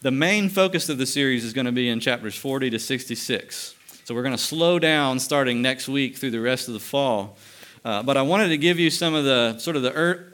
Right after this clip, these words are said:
hors d'oeuvres, if you will, uh, that Isaiah is serving up in these first chapters.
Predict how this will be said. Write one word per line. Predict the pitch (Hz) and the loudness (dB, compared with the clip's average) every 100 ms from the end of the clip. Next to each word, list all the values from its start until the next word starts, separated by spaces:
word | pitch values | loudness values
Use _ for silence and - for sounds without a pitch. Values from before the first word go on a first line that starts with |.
| - | -6
hors | 202 208 | 2 2
d'oeuvres, | 175 170 170 139 123 | 4 4 4 4 2
if | 123 120 | -2 0
you | 127 120 | -2 2
will, | 117 123 185 - - - - - - | 2 2 0 -6 -16 -14 -16 -14 -2
uh, | 120 | 0
that | 127 135 | 2 2
Isaiah | 131 123 143 147 131 | 2 2 2 4 4
is | 113 | 2
serving | - 156 135 127 | 0 0 0 0
up | 135 127 - | 2 0 -2
in | 120 | -2
these | 117 113 | -2 -2
first | 131 120 | -4 -2
chapters. | - 165 117 95 - | 0 0 -2 -10 -14